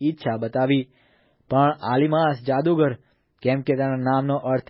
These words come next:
એ જ છે, તે હાકેમને વિશ્વાસ કરતા અટકાવવાની મતલબથી તેઓની સામે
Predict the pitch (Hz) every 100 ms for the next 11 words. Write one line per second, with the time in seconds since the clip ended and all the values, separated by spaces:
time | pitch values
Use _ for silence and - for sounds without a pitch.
0 | - 131 127 - 135 120 _ _ _ _
1 | - 120 120 123 156 151 139 131 123 139
2 | 156 147 147 143 143 131 _ _ - 117
3 | - 160 165 156 143 151 175 147 139 120
4 | _ _ - 131 143 143 120 - 120 139